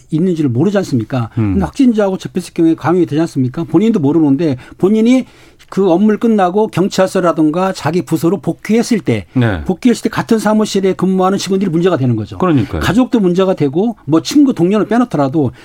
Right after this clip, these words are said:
Speaker 1: 같은 사무실에 있는 동료들 어떻게 할 것이냐.
Speaker 2: 음.
Speaker 1: 그렇기 때문에 이제 한 사람이 확진이 되게 되면은 경찰서 전 부서를 또 검진, 진단을 받는 거예요.
Speaker 2: 네.
Speaker 1: 그럼 그만큼 시간도 뺏기고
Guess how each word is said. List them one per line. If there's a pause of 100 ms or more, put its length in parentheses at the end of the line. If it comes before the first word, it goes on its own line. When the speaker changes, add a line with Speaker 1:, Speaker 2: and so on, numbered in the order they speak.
(140)
Speaker 1:
같은
사무실에
있는
동료들
어떻게
할
것이냐.
Speaker 2:
음.
Speaker 1:
그렇기
때문에
이제 (260)
한
사람이
확진이
되게
되면은 (240)
경찰서
전
부서를
또 (720)
검진,
진단을
받는
거예요.
Speaker 2:
네.
Speaker 1:
그럼
그만큼
시간도
뺏기고